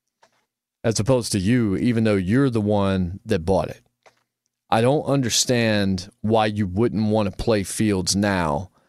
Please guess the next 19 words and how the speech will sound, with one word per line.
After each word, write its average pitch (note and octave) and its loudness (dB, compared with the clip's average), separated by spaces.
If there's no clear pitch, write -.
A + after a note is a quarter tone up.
if B2 -2
you're A#2 2
Matt G#2+ 0
Nagy, F#2+ 0
because B2 0
you G#2+ -2
don't B2 -2
have A#2 0
the G#2+ 0
level G#2 0
of F#2 -4
job G#2+ 0
security G#2 0
required E2+ -2
to A#2 0
sit - 0
back G2+ -2
and E2+ -2
wait. E2 -2